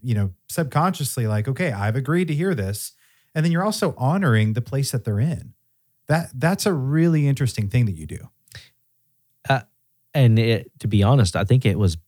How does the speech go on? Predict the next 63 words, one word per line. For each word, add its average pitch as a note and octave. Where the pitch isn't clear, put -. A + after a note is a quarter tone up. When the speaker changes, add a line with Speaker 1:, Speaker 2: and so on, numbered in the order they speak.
Speaker 2:
birthed G2+
out F2+
of E2
sarcasm. F2
You A2
know, F2+
when F2
somebody F#2+
would F2+
say, G#2
Speaker 1:
Interesting. G#2+
Speaker 2:
"What D3+
do D#3+
you A#2+
think?" D3+
And G2
I'd A#2
go, -
"Well, A#2
how B2
honest A2
do A2+
you A2
want G#2+
me G2+
to G2
be?" G2+
And A2+
then C3+
I A#2
wouldn't A2
even F2+
wait G2
for F#2+
a E2+
response. -
Speaker 1:
Right. F#2
It B2+
wasn't C#3+
Speaker 2:
That B2
Speaker 1:
really G#2+
a F#2
question. -
Speaker 2:
Yeah, C#3
it B2+
wasn't A2
a D2+
question. -
Speaker 1:
You B2+
were B2+
just A#2
Speaker 2:
Now E3
Speaker 1:
being C#3+
a -
Speaker 2:
it's, A2+
Speaker 1:
jerk. -
Speaker 2:
yeah, G2
and A#2
now B2+
it's G#2
a F#2+
real F#2+
question. -